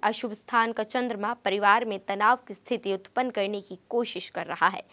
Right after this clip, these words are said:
लेकिन नवांश में राशिपति की स्थिति सुदृढ़ बनी हुई है।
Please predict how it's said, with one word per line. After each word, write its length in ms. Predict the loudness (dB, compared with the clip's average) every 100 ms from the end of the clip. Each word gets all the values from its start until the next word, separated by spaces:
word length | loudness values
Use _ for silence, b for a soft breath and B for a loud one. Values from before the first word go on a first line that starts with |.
| B B B
लेकिन 200 | -4 0
नवांश 500 | 4 8 8 8 2 0
में 180 | 4
राशिपति 580 | 6 6 2 -4 -4 -4
की 180 | -2 -2
स्थिति 400 | -2 -6 -4 -4
सुदृढ़ 500 | -4 -6 -4 -2 -2
बनी 220 | -6 -10
हुई 220 | -10 -8
है। 140 | -8